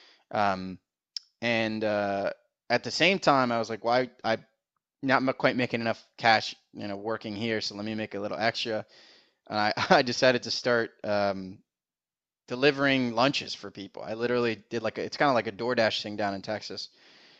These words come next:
called Favor, and, uh, you know, did that for, like, three hours a day during the lunch period, and I made a little extra cash. And again, it was, like, in, in some, in some ways, it let me discover Austin really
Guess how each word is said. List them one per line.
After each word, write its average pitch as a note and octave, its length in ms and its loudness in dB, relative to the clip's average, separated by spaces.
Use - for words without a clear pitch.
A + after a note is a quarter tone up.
called B2 200 4
Favor, C#3 560 6
and, G#2+ 500 0
uh, G2+ 460 4
you A2+ 60 -6
know, A2+ 100 -2
did A#2+ 220 -6
that A2+ 220 0
for, D3+ 100 -4
like, A#2+ 140 0
three A#2+ 200 -4
hours A#2+ 300 4
a G#2+ 60 -10
day C3+ 420 4
during G#2+ 240 -6
the G2+ 60 -8
lunch B2+ 280 -4
period, C#3+ 300 0
and B2 80 -2
I F#2 80 -4
made A2+ 180 -4
a A#2+ 60 0
little A2 180 -6
extra - 280 -2
cash. C3+ 480 6
And G#2 100 -12
again, B2 360 6
it D2 80 -8
was, F2 120 -6
like, A2 220 -2
in, C3 240 2
in C3 100 2
some, D3+ 320 4
in C3 100 -2
some C3+ 240 2
ways, E3 260 4
it A#2+ 60 -8
let A#2 180 -2
me B2 120 -4
discover A#2 600 0
Austin A#2 440 0
really E3 240 -2